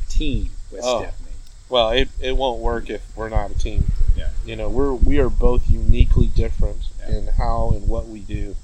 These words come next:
Speaker 1: Yeah.
Speaker 2: You know, Steph is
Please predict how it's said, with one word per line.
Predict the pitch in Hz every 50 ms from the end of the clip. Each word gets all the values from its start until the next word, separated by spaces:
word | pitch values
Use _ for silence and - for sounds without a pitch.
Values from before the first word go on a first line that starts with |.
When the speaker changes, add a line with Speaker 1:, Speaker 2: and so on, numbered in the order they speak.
| -
Speaker 1:
Yeah. | - 127 139 127 - - - - - - - - - - - -
Speaker 2:
You | - 110
know, | 110 107 104 104 123 - - - - - - - - -
Steph | - - - - 131 120 123 - - -
is | 123 113 110